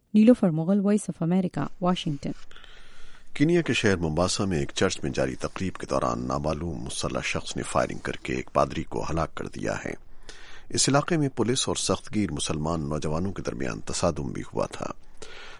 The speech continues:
Speaker 2: حکام کے مطابق اتوار کو پادری جارج کارتھ بمبا کو ظاہ-،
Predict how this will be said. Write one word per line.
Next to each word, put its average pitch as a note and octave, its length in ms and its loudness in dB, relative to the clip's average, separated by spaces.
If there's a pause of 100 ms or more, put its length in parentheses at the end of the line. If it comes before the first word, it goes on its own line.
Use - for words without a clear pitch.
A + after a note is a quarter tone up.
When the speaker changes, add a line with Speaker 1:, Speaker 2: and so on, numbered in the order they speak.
Speaker 2:
حکام C#3 320 6
کے A#2 60 2
مطابق A2+ 400 2
اتوار G2 260 4
کو E2 240 -2
پادری D#2+ 540 4 (200)
جارج D#2 480 2
کارتھ - 720 0
بمبا F2 460 2
کو B1 260 -2 (120)
ظاہ-، E2+ 200 4